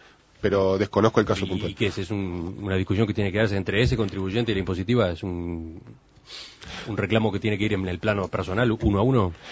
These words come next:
Speaker 1: En ese caso, eh, es un, es un reclamo que debería darse, eh, en forma personal y la, la administración tributaria, eh, está con las puertas abierta para,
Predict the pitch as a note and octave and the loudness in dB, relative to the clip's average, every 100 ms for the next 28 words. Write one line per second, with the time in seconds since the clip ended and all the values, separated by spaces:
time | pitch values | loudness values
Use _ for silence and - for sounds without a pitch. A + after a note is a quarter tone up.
0 | - G#2+ A2+ B2+ A2+ B2 C#3 D3 C#3+ A2 | 2 6 8 6 6 6 8 8 8 4
1 | G#2 G2 G2 F#2+ F#2+ F#2 F2+ E2+ E2 - | 2 2 0 0 -2 -2 -4 -6 -12 -14
2 | - F#2+ G#2 G2 F#2+ F#2 G2+ G#2 G#2 G#2+ | -8 -4 -2 -4 -6 -4 -2 2 4 4
3 | G#2+ G2+ F#2+ F#2+ F#2+ - A2 G#2 F2 D#2+ | 4 4 4 2 0 0 0 2 0 -4
4 | D2 F2 E2 F2 F2 E2+ - E2+ F#2+ B2+ | -6 -8 -6 -6 -4 -6 -4 -2 0 0
5 | A2+ F2+ F2 F2 E2+ E2 F2 F#2 F2 F2 | 0 0 0 0 -2 -2 0 0 0 2
6 | G#2 F#2+ F#2 G2 G#2+ G#2 F2 - - - | 2 2 4 6 8 6 4 -6 -20 -18
7 | - F2 D#2+ D#2+ D#2+ - _ _ _ _ | -4 -2 -2 -4 -8 -10 _ _ _ _
8 | - _ _ - - _ - E2+ - G2+ | -20 _ _ -20 -20 _ -8 -6 2 6
9 | F#2 F#2+ F2+ - F#2+ F#2+ F2 F2+ F#2 G2+ | 6 4 2 2 0 0 2 2 4 2
10 | F#2 E2+ E2 D#2+ | 2 0 -2 -6